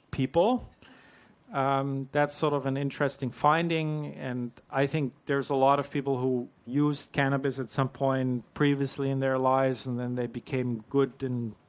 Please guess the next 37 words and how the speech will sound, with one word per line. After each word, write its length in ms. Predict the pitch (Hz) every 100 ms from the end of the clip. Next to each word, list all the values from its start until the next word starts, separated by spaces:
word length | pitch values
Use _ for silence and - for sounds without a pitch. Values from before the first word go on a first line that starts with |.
| _ -
decent, 580 | 143 139 147 131 123 123
law-abiding 840 | 131 131 131 123 131 131 131 127
citizens, 800 | - 208 208 185 190 170 160 - - - - 294 - - - -
and 420 | - 139 135 135 131
then 320 | 156 151 143
the 100 | 135
law 320 | 139 143 147
changed, 580 | 147 156 139 139 131 -
and 120 | 127
now 180 | 127 135
they're 140 | 131
going 300 | 123 135 131
back 340 | 110 131 131 -
to 120 | 135
things 420 | - 131 127 -
that 260 | 127 120 -
they 180 | 127 127
were 460 | 120 120 120 117 - - - - _ _
sort 220 | - 131
of 120 | 120
involved 520 | 123 120 117 131 127 -
with 220 | 123 -
before. 380 | 127 - 135 135
But 180 | 131
that's 220 | 151 151 -
basically 480 | 156 147 143 131
where 260 | 127 127 123
use 400 | 117 143 147 -
increases 580 | 143 131 139 127 127 -
have 200 | 131 -
been 140 | 139
taking 320 | 131 135 131 117
place, 440 | 143 139 151 -
not 380 | 131 143 151 156
among 280 | 151 147 143
young 300 | 143 151 143
people. 500 | 156 147 147 135